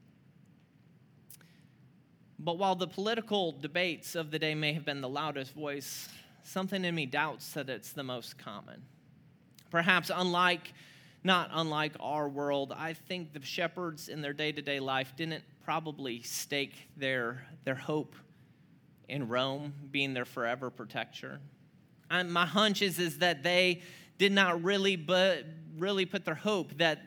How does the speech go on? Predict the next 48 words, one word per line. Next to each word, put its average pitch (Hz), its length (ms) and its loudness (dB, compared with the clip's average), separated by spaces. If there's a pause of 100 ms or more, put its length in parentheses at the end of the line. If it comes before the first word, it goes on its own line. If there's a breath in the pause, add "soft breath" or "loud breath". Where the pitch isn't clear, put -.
(160)
that 175 180 0
some 185 380 2
ragtag 175 480 2
group 175 320 -2
of 156 300 -2
Jews 170 440 0
could 160 180 -2
overthrow 165 680 0
the 147 140 -4
Roman 156 440 -2
Empire 131 560 -4
like 139 320 -6 (200)
the 147 140 -10
Zealots. 135 640 -10 (760 loud breath)
They 208 80 4
may 226 140 8
have 214 100 6
been 208 120 4
tempted 208 400 4
one 185 340 2
way 180 160 6
or 185 100 6
the 160 160 0
other, 165 300 0
and 170 100 0
I'm 175 120 0
sure 214 220 2
they 185 140 4
passed 180 440 2
time 180 380 0
debating 170 680 0 (320 loud breath)
such - 460 2
ideas 160 760 4
in 170 180 -4
their 160 160 0
mind, 165 400 -2
but 160 160 -2
my 185 240 -2
hunch 294 500 -6
is, 170 420 -2
is 165 200 -6
that 175 240 -2
these 175 160 -4
shepherds 185 560 -4
were 170 120 -2
a 151 60 0
lot 160 240 -2
like 165 360 -6